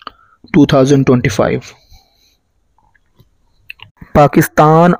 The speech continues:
अपनी वनडे आउटलुक पर काम करके इस चीज़ की शुरुआत कर सकता है, नीज जबकि वनडे वर्ल्ड कप अभी चार साल दूर है, तो पाकिस्तान को दो हज़ार पच्चीस की चैंपियंस ट्रॉफी की मेज़बानी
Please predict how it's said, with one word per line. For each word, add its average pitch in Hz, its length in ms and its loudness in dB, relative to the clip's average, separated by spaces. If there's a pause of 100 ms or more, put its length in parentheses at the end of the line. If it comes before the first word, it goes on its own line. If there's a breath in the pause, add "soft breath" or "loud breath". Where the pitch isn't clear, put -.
अपनी 160 260 2 (240)
वनडे 143 360 4 (220)
आउटलुक 156 460 0 (120)
पर 143 160 2 (180)
काम 151 240 2 (100)
करके 135 360 0 (1080 loud breath)
इस - 180 -2
चीज़ 160 360 0
की 165 140 2
शुरुआत 135 560 0
कर 131 120 0
सकता - 400 -2
है, 165 200 2
नीज 147 500 2 (140)
जबकि 151 580 0 (640 loud breath)
वनडे 147 400 2
वर्ल्ड 135 280 2
कप 147 260 -2
अभी 135 180 2
चार 135 320 0
साल 151 340 0
दूर 135 280 4
है, 135 240 2
तो 143 240 -2
पाकिस्तान 139 800 0
को 143 440 0 (800 loud breath)
दो 156 100 4
हज़ार 139 400 2 (180)
पच्चीस - 460 -2
की 147 340 2
चैंपियंस 143 580 0
ट्रॉफी 151 300 0
की 151 260 0
मेज़बानी 143 920 2